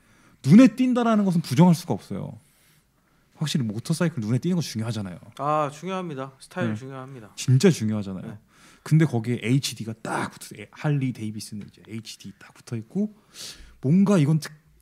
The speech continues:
Speaker 1: 기존에 보이질 않던 거니까 익숙하지 않기 때문에 오히려 눈길을 뽑은-, 끄는 부분들도 있을 거고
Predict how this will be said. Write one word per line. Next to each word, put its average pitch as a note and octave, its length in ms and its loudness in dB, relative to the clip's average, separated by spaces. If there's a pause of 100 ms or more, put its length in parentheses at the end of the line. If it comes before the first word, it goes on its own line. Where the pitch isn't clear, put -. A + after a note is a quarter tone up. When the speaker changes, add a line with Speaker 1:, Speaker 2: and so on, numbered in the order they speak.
Speaker 1:
기존에 G#3+ 240 6
보이질 F3 460 8
않던 A2+ 400 0
거니까 G#2 420 -4
익숙하지 D#3+ 720 0
않기 A2 420 -4
때문에 C#3+ 380 -2
오히려 A2+ 680 -2 (500)
눈길을 C#3 320 2
뽑은-, C#3+ 360 -2
끄는 G#3 240 2
부분들도 B2+ 400 -2
있을 - 180 -14
거고 A2+ 260 -14